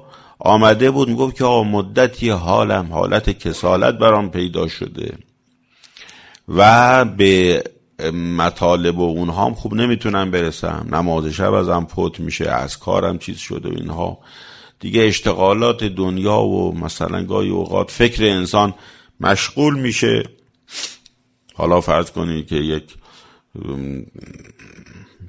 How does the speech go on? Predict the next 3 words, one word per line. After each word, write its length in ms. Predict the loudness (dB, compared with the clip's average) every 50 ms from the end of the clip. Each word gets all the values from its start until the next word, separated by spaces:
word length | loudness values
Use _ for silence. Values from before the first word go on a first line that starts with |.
| _ _ _ -20 -20 -20 -20 -20 -20 -20 _ _ _ _ _ _ _ _ _ _ _ _ _ _ _ _ -18 -14 -10 0 6
دینی 580 | 6 8 8 8 6 6 6 6 4 4 2 -2 -8 -18 -20 -20 -20 -20 -20 _ _ _ _ _ _ 2
ادا 360 | 2 4 6 6 6 6 6
نمیشه، 680 | 4 4 2 2 0 0 -2 -4 -2 -2 -2 -2 -2